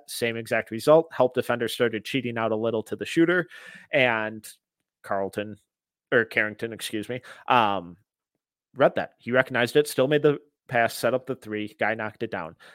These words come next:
Couple possessions later, exact same set. He looks off the help defender, who is now sick of getting burned on the th-, from three, looks him off, ignores the roller, feeds the roller for an easy dunk. He just knows how to read the defense, how to manipulate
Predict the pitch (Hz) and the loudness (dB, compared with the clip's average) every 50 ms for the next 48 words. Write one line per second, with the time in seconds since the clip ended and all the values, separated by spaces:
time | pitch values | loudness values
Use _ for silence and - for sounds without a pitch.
0 | _ _ - - 135 - 120 117 117 123 123 123 120 - 135 117 117 143 143 151 | _ _ -6 -4 -2 0 -2 -2 -2 0 0 0 0 0 -2 -2 2 2 4 4
1 | 151 143 143 - 147 113 104 101 123 120 120 - - - 135 123 117 - - - | 2 0 0 -6 -10 -10 -6 0 2 2 2 0 -2 -4 -4 -4 -6 -8 -6 -2
2 | 123 117 127 143 - _ _ _ _ _ _ _ - 151 147 143 139 143 143 - | 0 0 0 0 -4 _ _ _ _ _ _ _ -2 0 2 4 4 4 2 4
3 | - 156 143 139 139 - - - - _ _ _ _ _ _ _ _ _ _ _ | 4 6 6 6 6 4 0 -8 -20 _ _ _ _ _ _ _ _ _ _ _
4 | _ - 117 131 127 123 139 135 135 - 123 - - 110 110 123 123 123 127 113 | _ -6 0 0 2 4 4 2 2 0 -4 -4 -4 -2 -2 -2 -2 0 -2 -4
5 | 104 - 131 120 113 - - 143 131 123 117 107 - 110 110 110 107 113 117 113 | -4 -2 -2 -2 -2 -2 -2 -2 -2 -2 -4 -4 -4 -6 -4 -4 -2 -2 -2 -2
6 | 107 107 104 104 101 101 - - 147 _ - - 110 104 - 160 180 175 165 165 | -2 -4 -4 -4 -6 -10 -10 -12 -16 _ -8 -8 -8 -6 -2 0 2 2 2 2
7 | - - - - - _ - 139 139 - - 135 131 131 127 123 120 - - - | -2 -6 -16 -20 -12 _ 0 0 0 0 0 0 2 4 4 4 4 2 -2 -12
8 | _ - - 131 _ - 156 131 135 143 139 139 135 - 131 123 117 117 117 117 | _ -20 -20 -10 _ -6 -4 -2 2 2 2 2 2 0 -2 0 2 2 2 4
9 | 117 113 113 110 123 _ _ _ _ _ _ _ _ _ _ _ _ _ - - | 2 2 0 -2 -4 _ _ _ _ _ _ _ _ _ _ _ _ _ -10 -6
10 | 143 131 120 110 - 120 113 107 101 104 107 98 - 101 98 101 98 87 104 95 | -4 -4 -4 -4 -4 -2 0 0 2 2 0 -2 -4 -6 -8 -8 -10 -12 -12 -10
11 | 92 87 73 69 - - - - - _ _ _ - - 151 147 170 156 - - | -10 -10 -12 -14 -18 -20 -20 -20 -20 _ _ _ -6 -4 0 2 2 2 2 0
12 | 139 139 139 151 156 - - 175 151 143 117 101 107 120 135 131 - 131 110 113 | -2 2 4 4 4 2 2 0 0 0 -2 -4 -6 -6 -6 -4 -4 -4 -4 -4
13 | 110 104 - 113 110 107 - - 110 110 107 104 107 107 110 117 123 - - 139 | -6 -4 -4 -4 -4 -4 -6 -6 -4 -4 -4 -6 -10 -10 -8 -8 -8 -6 -4 -2
14 | 127 123 120 117 123 | -2 -2 -2 -2 -4